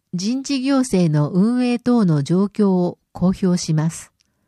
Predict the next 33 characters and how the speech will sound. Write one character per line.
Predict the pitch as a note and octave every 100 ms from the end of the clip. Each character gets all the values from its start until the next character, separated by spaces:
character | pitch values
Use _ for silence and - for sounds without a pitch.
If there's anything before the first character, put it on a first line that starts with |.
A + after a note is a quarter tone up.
| _ _ _ _ _ _ _ _ _ _ _ _ _ _ _ _ _
十 | F#3 G#3 B3
一 | B3 - -
ペ | A#3+ A3
ー | F3
ジ、 | D#3 - _ _ _ _ _ _ _ _
国 | - - C4+
民 | C#4 C4
年 | C4 B3+ A#3+
金 | E3+ D#3+
か | D#3 D#3+
ら | E3+
の | E3 C#3 - -
お |
知 | D#3+ G3+
ら | F#3+
せ。 | F#3 - D#3 - _ _ _ _ _ _ _ _ _ _ _ _ _ _
十 | A3 B3 C4+
二 | C4
ペ | B3+ A#3 F#3
ー |
ジ、 | D#3 C#3 - _ _ _ _ _ _ _ _ _
人 | F3 G3+ C#4+
生 | - C4+ B3+
会 | C4 B3 F#3
議 | D#3 C#3 - _
始 | E3+ E3
め | G#3 A3+
て | G#3+
み | G3+
ま | G#3 G#3
せ | G#3
ん | F3+
か？ | E3 F#3+